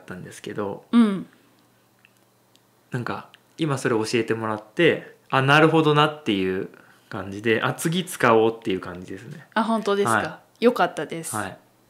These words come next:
Speaker 1: なので、まあ、完全に僕が教えてもらっただけみたいな話になったんですけど、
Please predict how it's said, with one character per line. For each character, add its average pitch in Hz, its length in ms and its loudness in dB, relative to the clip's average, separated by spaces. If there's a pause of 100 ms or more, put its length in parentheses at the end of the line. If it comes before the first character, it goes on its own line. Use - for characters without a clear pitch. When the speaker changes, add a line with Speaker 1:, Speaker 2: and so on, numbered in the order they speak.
(360)
Speaker 1:
な 131 100 -6
の 110 160 -4
で、 95 260 -8 (680)
ま 127 260 -4
あ、 - 40 -12
完 147 160 2
全 156 80 2
に 151 40 2
僕 143 300 0
が 147 160 4
教 - 0 - (160)
え 131 40 2
て 139 100 -2
も 135 160 -2
ら 135 60 0
っ 131 100 -8 (120)
た 131 100 0
だ 117 140 0
け 120 140 0
み 107 120 -4
た 95 120 -4
い 95 80 -8
な - 80 -12
話 - 440 -10
に 113 40 -6
な 98 80 -8
っ - 100 -12
た - 140 -6
ん 120 60 -4
で 98 80 -8
す - 120 -14
け - 120 -10
ど、 98 300 -8